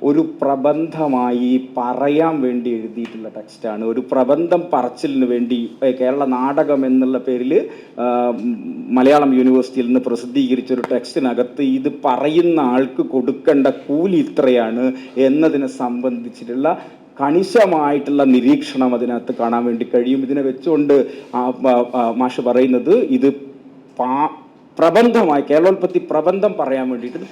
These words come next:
പറയാൻ വേണ്ടിയിട്ടുള്ള ടെക്സ്റ്റ് ആയിരുന്നു. മറ്റൊരു ഭാഷയിൽ പറഞ്ഞാൽ ഇത് കേൾക്കാൻ വേണ്ടിയിട്ടുള്ള ടെക്സ്റ്റ് ആയിരുന്നു എന്ന്, എന്ന് വരും.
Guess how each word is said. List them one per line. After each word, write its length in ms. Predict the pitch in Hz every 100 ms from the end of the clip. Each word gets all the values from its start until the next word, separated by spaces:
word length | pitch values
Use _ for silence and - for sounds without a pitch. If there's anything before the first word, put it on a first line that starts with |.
| -
പറയാൻ 420 | 185 208 220 208
വേണ്ടിയിട്ടുള്ള 380 | 165 135 120 123
ടെക്സ്റ്റ് 340 | 123 120 - 127
ആയിരുന്നു. 240 | 123 123
മറ്റൊരു 220 | 120 147
ഭാഷയിൽ 380 | 143 123 - 127 127
പറഞ്ഞാൽ 300 | 113 123 120 - -
ഇത് 120 | 160 - -
കേൾക്കാൻ 680 | 170 180 208 214 - 220 190
വേണ്ടിയിട്ടുള്ള 400 | 160 143 135 135
ടെക്സ്റ്റ് 360 | 131 127 -
ആയിരുന്നു 280 | 123 110 117
എന്ന്, 220 | 113 113
എന്ന് 200 | 117 120
വരും. 200 | 107 104